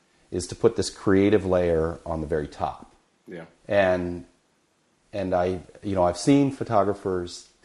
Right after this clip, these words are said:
Speaker 1: kind of wrestle with, "Well, should I organize by folder? Or do I use keywords to put all my stuff together? That, or do I,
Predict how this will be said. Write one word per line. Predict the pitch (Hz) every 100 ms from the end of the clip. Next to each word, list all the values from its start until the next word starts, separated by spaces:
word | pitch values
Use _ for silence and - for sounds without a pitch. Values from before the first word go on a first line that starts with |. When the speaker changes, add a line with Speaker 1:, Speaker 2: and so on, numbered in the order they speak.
| -
Speaker 1:
kind | 107 90
of | 76 90
wrestle | 95 - 78
with, | 69 62 -
"Well, | - 76
should | - 90
I | 80 78 - _ _ _ _ _ _
organize | 101 110 117 113
by | 110
folder? | 98 - 90 98 107 107 - _ _ _ _ _ _ _
Or | 87 76 76 76
do | 85 78
I |
use | 76 87 -
keywords | - - 170 170 160 156 147 - -
to | -
put | - 135
all | 127
my | 127
stuff | 120 - 120 - - _
together? | - 117 117 120 117 120 113 -
That, | - 90 - - _ _ _ _ _ _ _ _ _ _ _ _ _
or | - 92 90
do | 98 95
I, | 90 85 85 85